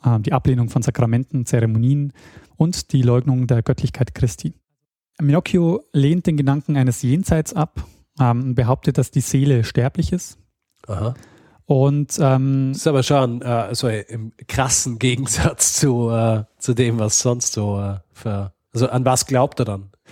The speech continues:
Speaker 1: Ja, das ist eben, äh, interessant, weil er schon natürlich so Elemente des, des christlichen Glaubens hat, an die er glaubt. Also er,
Speaker 2: Ja.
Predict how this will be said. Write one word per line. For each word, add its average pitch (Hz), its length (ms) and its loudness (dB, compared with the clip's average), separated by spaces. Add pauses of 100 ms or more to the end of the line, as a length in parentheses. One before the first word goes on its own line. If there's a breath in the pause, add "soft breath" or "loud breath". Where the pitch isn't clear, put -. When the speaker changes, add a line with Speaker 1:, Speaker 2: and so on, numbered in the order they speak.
(260 loud breath)
Speaker 1:
Ja, 165 200 4
das 160 160 2
ist 180 140 -2
eben, 160 320 2
äh, 143 160 4
interessant, 151 480 2
weil 151 100 4
er 151 160 0
schon 180 220 -2
natürlich 180 320 0
so 180 80 -2
Elemente 143 500 2
des, 131 300 -2
des - 240 -2
christlichen 147 420 0
Glaubens 123 400 0
hat, - 160 0
an 131 160 2
die 123 120 2
er 127 100 2
glaubt. 113 340 0
Also 117 220 2
er, 117 200 2
Speaker 2:
Ja. 117 200 -2